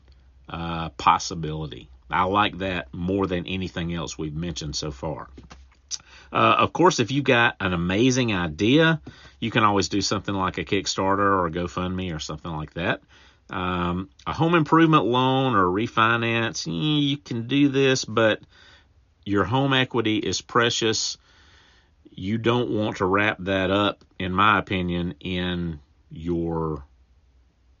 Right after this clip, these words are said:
in your hobby or in your small shop. I, I just don't think it's a good idea, but I know a lot of people will <laughs> do that. Uh, I don't encourage it, but I'm throwing it out there.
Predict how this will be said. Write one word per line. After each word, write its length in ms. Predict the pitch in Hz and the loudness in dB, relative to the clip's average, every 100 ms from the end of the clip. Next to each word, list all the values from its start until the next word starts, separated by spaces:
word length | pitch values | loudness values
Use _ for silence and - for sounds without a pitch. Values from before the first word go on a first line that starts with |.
| _ | _
in 140 | - 95 | -8 -4
your 160 | 87 | -4
hobby 640 | - 104 98 90 85 80 - | -2 2 2 2 -2 -4 -6
or 300 | 78 82 80 | -8 -6 -6
in 180 | 82 85 | -6 -6
your 140 | 82 | -6
small 400 | 78 - 82 82 | -6 -6 -6 -6
shop. 340 | 78 80 78 78 | -6 -6 -4 -2
I, 120 | 78 | -2
I 120 | 85 87 | -2 -2
just 200 | 90 92 | -4 -4
don't 180 | 90 | -6
think 180 | 80 87 | -6 -6
it's 160 | 80 78 | -6 -6
a 40 | |
good 140 | 78 80 | -6 -4
idea, 460 | 80 78 80 80 | -4 -4 -4 -4
but 120 | 80 | -6
I 100 | 85 | -6
know 180 | 85 85 | -6 -6
a 20 | |
lot 200 | 80 82 | -6 -6
of 40 | 78 | -6
people 440 | 82 76 80 73 - - _ - _ _ _ _ _ | -6 -6 -8 -10 -16 -20 _ -20 _ _ _ _ _
will 240 | 80 82 76 | -6 -2 -2
<laughs> 300 | 80 - - | -4 0 2
do 100 | 107 | 2
that. 400 | 90 78 87 - _ _ _ _ - | 2 0 -2 -6 _ _ _ _ -10
Uh, 320 | 85 82 82 - | -4 0 0 0
I 80 | 95 | 0
don't 200 | 117 120 | 2 2
encourage 520 | 104 - 147 127 107 | 0 4 6 6 4
it, 200 | 110 - | 0 -2
but 140 | 92 90 | -4 -4
I'm 140 | 90 | -4
throwing 320 | - 101 92 | -2 -2 0
it 100 | 85 | -2
out 240 | 80 73 - | -4 -4 -8
there. 240 | 62 62 | -12 -12